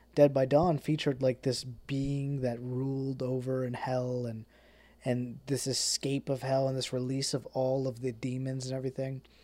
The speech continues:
It felt relatively large scale compared to anything that happens in the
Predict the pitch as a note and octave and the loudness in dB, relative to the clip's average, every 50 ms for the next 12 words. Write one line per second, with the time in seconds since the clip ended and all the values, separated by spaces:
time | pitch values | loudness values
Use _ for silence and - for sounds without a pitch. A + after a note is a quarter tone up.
0 | - - _ _ _ - - - - A3+ G#3 - D3 C#3 C3+ C#3 D3 D#3+ F3 F3 | -20 -20 _ _ _ -20 -6 4 6 6 6 6 2 -2 2 4 6 6 6 6
1 | E3+ - E3 C#3 C#3 C3 B2+ B2+ B2+ B2+ A#2+ - - - C#3+ C#3+ D3 C3+ - - | 6 4 0 2 2 0 0 0 -2 -2 -2 -4 -4 -2 -2 -2 -2 -2 -6 -8
2 | B2 C3+ C3 B2 - C3+ C3 B2+ C3 C3 - C3+ B2+ B2+ A#2+ A#2+ B2+ B2+ - - | -6 -4 -4 -4 -4 -8 -8 -6 -8 -6 -8 -8 -8 -8 -8 -8 -8 -10 -10 -8
3 | B2 A#2+ A#2+ - - - - - - _ _ _ - - - _ _ - - B2+ | -10 -8 -8 -10 -14 -18 -20 -20 -20 _ _ _ -20 -20 -20 _ _ -8 -4 -2
4 | A#2+ A#2 A#2+ A#2 A#2 A2+ A#2 A#2 A#2 A2+ - | -2 -2 -2 -2 -4 -6 -6 -6 -8 -10 -10